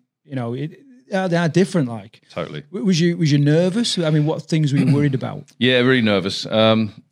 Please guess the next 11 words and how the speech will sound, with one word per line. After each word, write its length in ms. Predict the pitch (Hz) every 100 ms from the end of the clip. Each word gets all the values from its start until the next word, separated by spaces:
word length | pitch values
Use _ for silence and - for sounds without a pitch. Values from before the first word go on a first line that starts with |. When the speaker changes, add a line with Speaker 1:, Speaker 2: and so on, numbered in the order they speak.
| _ _ _ - - - -
Speaker 2:
so, 220 | 170 113
Speaker 1:
I 40 |
mean, 140 | 110 -
Speaker 2:
so 120 | 139
Speaker 1:
it 60 | 123
Speaker 2:
the 60 |
Speaker 1:
takes 180 | 220 202
a, 100 | 185 - _ -
takes 160 | 208
a 60 | 185
good, 240 | 226 180